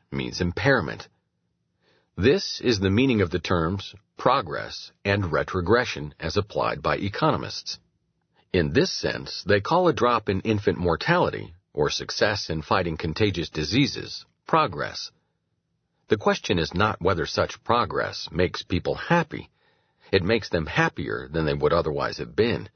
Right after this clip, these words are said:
Most mothers feel happier if their children survive, and most people feel happier without tuberculosis than with it. Looking upon conditions from his personal point of view, Nietzsche expressed misgivings about the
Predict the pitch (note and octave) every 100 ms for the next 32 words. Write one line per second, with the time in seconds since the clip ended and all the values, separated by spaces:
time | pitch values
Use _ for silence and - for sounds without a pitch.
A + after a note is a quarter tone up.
0 | _ _ _ _ _ _ - - C3+ C3+
1 | - E2+ A2+ G#2+ C2 - F2 C2+ - F2+
2 | - A#1+ B1+ E2+ - D#2+ - G2+ F#2 G2
3 | - A2 B2 B2+ A#1+ G#2+ _ _ _ _
4 | - D#2 G#2 - D2+ F2 - - G2 -
5 | G#2+ - G3 G#2+ D#2+ - C2 E2 D#2 F2
6 | G#2+ F#2 - F#2 G#2 G#2+ A#2 E3 - -
7 | - - _ _ - F#2+ G#2+ D3 - -
8 | - _ _ _ _ _ _ _ _ _
9 | _ - - D#3 G#3+ E3+ - A2 F#2+ F#2+
10 | D#2 A2 - D#2+ - F2+ D#2 E2 - -
11 | D3 - D2 - G2 D2 - G#2 E2 -
12 | _ _ _ _ - G2 C#3+ - C#2+ A#1+
13 | - - - - B2+ A2+ - F#2+ F2 -
14 | D#3 E2+ A#1+ - F#2+ F#2 F2 -